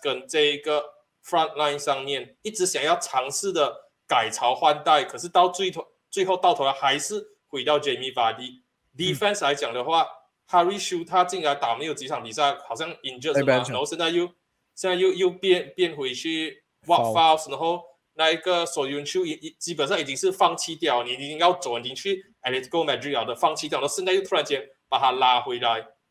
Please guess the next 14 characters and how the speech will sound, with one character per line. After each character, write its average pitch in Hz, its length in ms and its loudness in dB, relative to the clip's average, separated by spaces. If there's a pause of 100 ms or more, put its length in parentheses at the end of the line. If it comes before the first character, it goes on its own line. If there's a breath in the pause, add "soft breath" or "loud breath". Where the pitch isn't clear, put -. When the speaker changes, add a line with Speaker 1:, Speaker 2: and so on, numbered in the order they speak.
(400)
Speaker 1:
所 196 280 0
以 190 40 -2
我， 151 100 -4
我 165 40 -4
就 208 100 -6
觉 185 120 2
得 180 80 4
说 175 340 0
Leicester 170 400 2 (220)
this 190 260 -4
season 160 340 -4
是 - 360 -4 (160)
死 - 440 -6
在 175 240 6